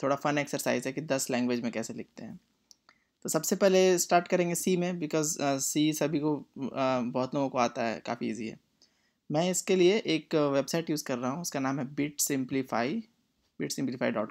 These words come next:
com। ओके, इसमें क्या है कि already दिया हुआ है सारे लैंग्वेजेस, बहुत सारे लैंग्वेजेस हैं यहाँ, बीस से भी ज़्यादा लैंग्वेज है। उसको कंपाइल कर सकते हैं, उसको रन भी कर सकते हैं और कंपाइलर फ्लैग डाल के, और यहाँ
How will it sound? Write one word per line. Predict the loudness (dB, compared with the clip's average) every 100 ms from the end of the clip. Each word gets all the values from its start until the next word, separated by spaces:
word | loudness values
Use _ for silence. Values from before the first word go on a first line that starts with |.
| -8
com। | -14 -16 _ _ -14
ओके, | -10 -12 _ _ -20 -20 _ _ _ _
इसमें | -6 -4 2
क्या | 2
है | 2
कि | 4
already | 6 6 4 0
दिया | 2 4 4
हुआ | 6 4
है | 2 -2
सारे | -2 2 2
लैंग्वेजेस, | 2 0 0 -4 -4 -4 -4
बहुत | -2 -2 2
सारे | 2
लैंग्वेजेस | 2 2 0 -2 -6
हैं | -6
यहाँ, | -6 -6
बीस | -6 -4
से | -4
भी | -2
ज़्यादा | -2 -4
लैंग्वेज | -6 -8 -12
है। | -16 -20 _ _ -20 _ _ _ -14
उसको | -10 -2
कंपाइल | -2 2 0
कर | 2
सकते | -2 -2 -2
हैं, | -4
उसको | -2 -2 -4
रन | -4 -4 -2 -2
भी |
कर | -2 -4
सकते | -6 -6 -8
हैं | -6
और | -6 -6
कंपाइलर | -4 -2 0 -2
फ्लैग | -4 -4
डाल | -2 -4
के, | -6 -10
और | -12 _ -8 -4
यहाँ | -2 -4